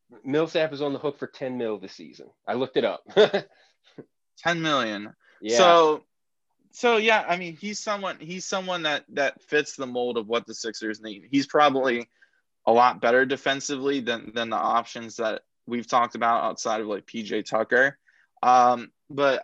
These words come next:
Speaker 2: but I just can't see Denver becoming sellers at, at, at the trade deadline. I think they're gonna do everything that they can,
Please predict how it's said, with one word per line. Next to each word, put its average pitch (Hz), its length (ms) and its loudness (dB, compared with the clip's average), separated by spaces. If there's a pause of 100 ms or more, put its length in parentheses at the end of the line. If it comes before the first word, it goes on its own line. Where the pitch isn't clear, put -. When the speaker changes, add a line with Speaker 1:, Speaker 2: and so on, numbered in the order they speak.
Speaker 2:
but 147 140 2
I 156 160 4
just 165 220 -4
can't 135 200 -8
see 120 180 -8
Denver 113 560 -2
becoming 110 480 -10
sellers 110 800 -4
at, - 240 -8
at, 113 160 -6 (100)
at 120 120 -8
the 107 100 -10
trade 107 300 -6
deadline. 107 400 -2
I 110 100 -2
think 117 180 -8
they're 113 120 0
gonna 110 220 -4
do 110 200 -2
everything 110 460 0
that 104 140 -12
they 110 160 0
can, 107 400 -6